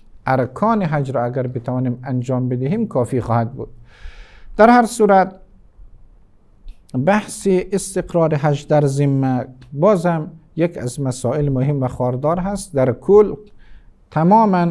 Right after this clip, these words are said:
متفق هستند، البته هر کس بر اساس مبنای خودش، که اگر حج در ذمه مستقر شد، اون زمان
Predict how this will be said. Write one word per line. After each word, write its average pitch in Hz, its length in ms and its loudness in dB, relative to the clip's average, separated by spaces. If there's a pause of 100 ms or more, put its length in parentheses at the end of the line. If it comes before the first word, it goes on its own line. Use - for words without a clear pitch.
(140)
متفق 131 680 -2
هستند، 123 460 -6
البته 131 360 -6
هر 143 140 0
کس 127 280 -8
بر 127 160 -4
اساس 135 400 -4
مبنای 131 400 -4
خودش، 208 540 -4 (280)
که 123 140 0
اگر 127 260 0
حج 123 280 -2
در 127 120 2
ذمه 127 320 0
مستقر 127 640 -2
شد، 190 420 -4 (340)
اون 131 160 0
زمان 147 360 -2